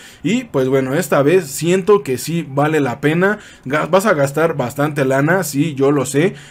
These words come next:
porque vas a gastar alrededor de más de sesenta dólares para poder desbloquear todo y tener todo lo que es del evento. Pero la verdad, chicos, vale la pena. Estoy cien por ciento seguro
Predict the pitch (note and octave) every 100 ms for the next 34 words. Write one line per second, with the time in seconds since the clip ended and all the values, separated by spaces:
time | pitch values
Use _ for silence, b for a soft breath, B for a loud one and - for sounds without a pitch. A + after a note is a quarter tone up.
0 | B F3 G3+ G3+ F3+ F#3 G3+ C#3 B2 E3
1 | F3+ C#3 B2+ B2+ D3+ E3+ C#3+ D3 E3 D3+
2 | C#3+ A#2 D3+ D#3+ E3 B2 C3+ D3+ D3+ F#3+
3 | - A#2 A#2+ A#2+ C3 D3+ C3 A2+ - C3+
4 | C3+ C3+ D3 C#3+ B2 A#2+ C#3 C#3+ D#3+ D3+
5 | D#3+ D3 B2+ B2+ C3 B2+ A2+ B2 B2+ G#2
6 | - B B C#3+ F#3 G3+ A3+ B B B2+
7 | C3 C3 D#3 F3 F#3 F3+ G3 G3 B B
8 | C3+ D3 D3+ D#3 D#3+ - A#2+ B2 C3 A#2+
9 | G#2+ - B - C3+ C#3+ F#3 F#3+ E3 -
10 | F#3 G#3 E3 D3 C#3+ F3+ F3 F3 C#3+ B2+
11 | C#3 D#3 E3+